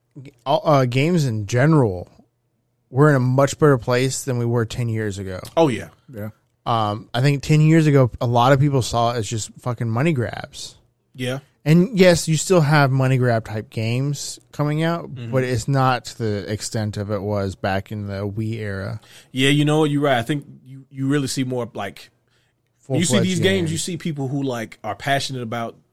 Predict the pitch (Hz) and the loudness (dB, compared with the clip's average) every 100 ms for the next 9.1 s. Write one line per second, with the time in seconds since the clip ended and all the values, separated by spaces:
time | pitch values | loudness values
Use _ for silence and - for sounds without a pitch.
0 | _ 107 104 120 120 123 110 120 117 - | _ -16 -8 -4 -4 -4 -8 -8 -10 -8
1 | 113 107 107 107 - 107 127 123 117 107 | -8 -6 -8 -10 -10 -10 -8 -8 -10 -10
2 | 107 127 131 120 - - - 127 117 - | -8 -6 -8 -10 -16 -20 -14 -10 -10 -12
3 | _ - 160 151 143 143 135 135 135 135 | _ -4 -4 -2 -4 -4 -4 -2 -4 -4
4 | 120 110 123 127 117 110 113 113 123 120 | -6 -6 -4 -4 -4 -6 -6 -6 -8 -8
5 | 127 135 135 123 - - - 139 151 131 | -6 -4 -4 -6 -10 -14 -8 -4 -4 -4
6 | 143 127 120 123 104 127 123 113 104 117 | -6 -6 -6 -8 -8 -6 -6 -8 -10 -12
7 | 113 95 101 123 117 101 117 113 107 101 | -14 -18 -10 -10 -8 -8 -8 -8 -10 -12
8 | 98 110 107 98 101 107 104 104 101 107 | -12 -10 -10 -10 -10 -10 -12 -14 -12 -12
9 | 101 | -12